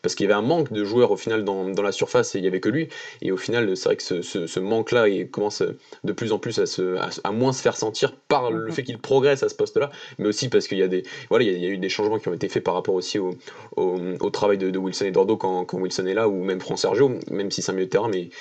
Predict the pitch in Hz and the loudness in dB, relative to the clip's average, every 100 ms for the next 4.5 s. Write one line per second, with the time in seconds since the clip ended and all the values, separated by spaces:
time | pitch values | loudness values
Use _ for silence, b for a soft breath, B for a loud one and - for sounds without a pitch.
0 | B B 98 - 92 90 90 90 95 101 | B B -6 -4 -4 -4 -4 -2 0 0
1 | 101 98 98 95 - 98 98 101 107 - | 0 0 2 2 -2 -4 -2 -2 -2 0
2 | 95 92 90 110 104 - 117 104 120 107 | 2 2 2 0 2 0 2 2 0 2
3 | 95 95 104 101 117 - 98 98 110 98 | 2 4 2 2 0 -2 -2 2 2 0
4 | 95 104 143 151 | -2 0 0 0